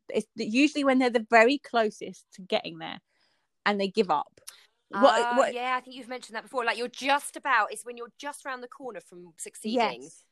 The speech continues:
Speaker 2: that most people quit.
Speaker 1: Yes, and then, and because it gets hard, because the, the, you know, all of the bad
Speaker 2: Yeah.
Speaker 1: bits come to try and test you.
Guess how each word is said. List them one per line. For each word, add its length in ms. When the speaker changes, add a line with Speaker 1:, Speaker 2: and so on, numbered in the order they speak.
Speaker 2:
that 140
most 260
people 240
quit. 140
Speaker 1:
Yes, 420
and 140
then, 180
and 180
because 320
it 120
gets 160
hard, 460
because 240
the, 260
the, 200
you 180
know, 120
all 180
of 120
the 100
bad 360
Speaker 2:
Yeah. 100
Speaker 1:
bits 280
come 580
to 100
try 240
and 160
test 400
you. 220